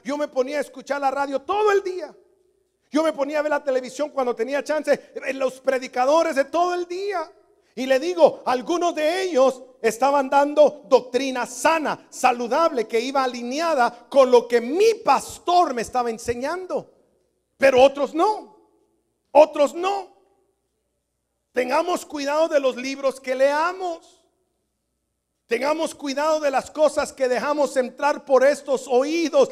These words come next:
Recuerde que nuestra manera de alimentarnos espiritualmente es por lo que oímos. La Biblia dice que la fe viene por el oír, ¿y oír qué? La palabra de Dios. ¿Está conmigo?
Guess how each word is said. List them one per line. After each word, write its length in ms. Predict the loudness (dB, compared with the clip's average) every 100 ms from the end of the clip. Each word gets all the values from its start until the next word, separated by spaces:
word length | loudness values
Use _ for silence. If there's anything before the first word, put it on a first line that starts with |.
| -4 -8
Recuerde 580 | -2 -2 2 4 4 0
que 160 | 0 -2
nuestra 480 | 0 -2 -2 -2 -2
manera 480 | -2 0 2 4
de 80 | 4
alimentarnos 920 | 2 0 -4 -6 0 2 2 0 -2 -2
espiritualmente 1200 | -4 -10 -14 -2 0 2 0 0 2 6 8 8
es 140 | 4 -8 -14 6
por 200 | 8 8
lo 220 | 4 6
que 140 | 4
oímos. 1080 | 6 4 2 0 0 2 2 2 -4 -18 -20 _ _ 2
La 140 | 2
Biblia 260 | 2 0 0
dice 380 | -2 -2 -2 0
que 140 | 2
la 140 | 2
fe 220 | 2 4 4
viene 260 | 4 2
por 200 | 4 4
el 120 | 8
oír, 400 | 8 8 4 -4 -4
¿y 120 | 4
oír 340 | 6 6 0
qué? 420 | 4 6 6 4 -12 _ _ _ _ 2
La 280 | 6 6 8
palabra 560 | 4 6 2 4 4
de 120 | 4
Dios. 1000 | 2 2 4 4 2 -2 -12 -20 _ _ _ _ _ _ _ _ _ _ _ _ _ _ _ _ _
¿Está 180 | _ -4
conmigo? 580 | -2 -4 -4 -4 -6 -8